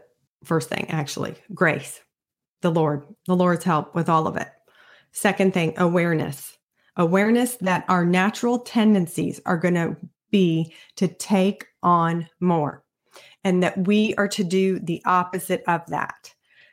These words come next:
So again, I have moms say all the time to me, "Okay,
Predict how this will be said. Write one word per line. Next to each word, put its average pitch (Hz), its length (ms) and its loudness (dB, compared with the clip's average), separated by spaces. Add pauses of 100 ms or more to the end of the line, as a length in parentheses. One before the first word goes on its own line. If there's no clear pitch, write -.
So 160 300 2
again, 190 440 2
I 175 100 0
have 175 200 0
moms 190 340 2
say 175 320 -2
all 196 200 2
the 240 100 0
time 226 320 0
to 196 120 -6
me, - 260 -4 (520)
"Okay, 233 400 -2